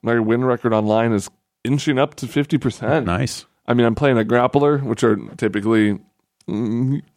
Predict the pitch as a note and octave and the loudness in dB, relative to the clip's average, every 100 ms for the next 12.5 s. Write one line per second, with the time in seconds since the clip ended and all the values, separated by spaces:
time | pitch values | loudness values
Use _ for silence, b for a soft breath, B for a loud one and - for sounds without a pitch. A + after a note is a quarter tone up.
0 | B B B F#3 E3 - F#3 D#3+ C3 - | B B B 0 0 0 0 2 0 0
1 | C3+ B2+ B2 A#2 A#2 A2+ A#2 G2+ B2 A#2 | 0 0 0 2 0 0 0 0 0 0
2 | A#2+ B2 A#2 A#2+ A#2 A#2+ B2 B2 A#2+ A#2+ | 0 0 0 0 0 0 0 0 0 0
3 | A2+ A#2+ A#2+ B2 A#2+ C3 C#3 C#3+ C#3 D3+ | 0 0 0 0 0 0 0 0 0 0
4 | C#3+ C3+ - D3+ D3+ - B3+ F#3 D#2+ A#2+ | 0 -2 -2 0 0 -4 -2 0 0 -2
5 | G#2 G2+ G#2 G#2 G#2 B B B B - | -2 -2 -2 -2 -6 B B B B -2
6 | G#2+ A2+ A2 F2 G#2+ - A2 G#2 G#2 - | 0 2 2 2 0 -2 0 0 0 -4
7 | - G#2 G2 G2+ G2+ - _ - A2 G2+ | -2 2 2 2 -2 -12 _ -10 -6 -2
8 | G#2+ G2+ A2 G2 - _ b b b _ | 0 0 0 0 0 _ b b b _
9 | - - D3 G2 G2 A#2+ G2+ - A2 G2 | -4 0 2 2 2 2 0 -2 0 0
10 | F2+ _ - A#2+ B2 A2+ C#3+ E3 D#3+ D#3+ | -2 _ -6 -2 0 0 0 0 0 0
11 | D3 C#3+ B2+ G2+ A#2 A#2 G2+ - - - | 0 0 0 0 -2 0 -2 -2 -12 -12
12 | - G2+ F2+ F#2 G#2 | -6 -2 0 0 -2